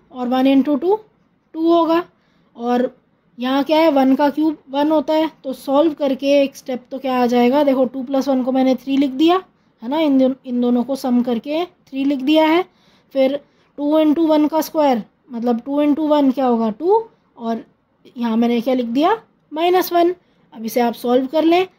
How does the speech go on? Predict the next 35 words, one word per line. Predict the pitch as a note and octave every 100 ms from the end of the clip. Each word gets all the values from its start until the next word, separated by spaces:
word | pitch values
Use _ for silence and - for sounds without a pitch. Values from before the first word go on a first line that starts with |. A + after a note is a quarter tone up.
| _ _ _ -
सॉल्व | B3+ C4
करके | C4 C4 C4+
आंसर | B3+ A#3+ B3
आएगा | A#3 A#3+ E4
फ़ोर। | - C4+ G#3+ G3+
कैसे, | C4 C4+ F4+ F#4
थ्री | - C4
प्लस | B3 C4 B3
टू | C4+ B3+
आ | A#3
गया | A3 A3+
फ़ाइव, | - A#3+ F4
फ़ाइव | F4 C4+ A#3+
में | A#3 A3+
से | A#3+
वन | A3 G#3+
गए | A3 E4 - _ _ -
फ़ोर। | A3 G#3 _ _ _ _ _ _ -
नेक्स्ट | C4+ D4+ D4
देखो | D#4+ F4+
P | D#4+ D#4
of | E4
two | E4 F4
निकालना | E4 D#4+ D#4+ D#4 D#4+
है, | E4+
तो | F4 D#4
आप | C4+ C4+ - -
t | - C#4+
की | D4
जगह | D4+ C#4 D4
टू | D4 E4
लिख | E4
दीजिए, | C#4 D#4 D4+ E4+ F4+ - _ _ _
है | C4
ना, | D4+ G4+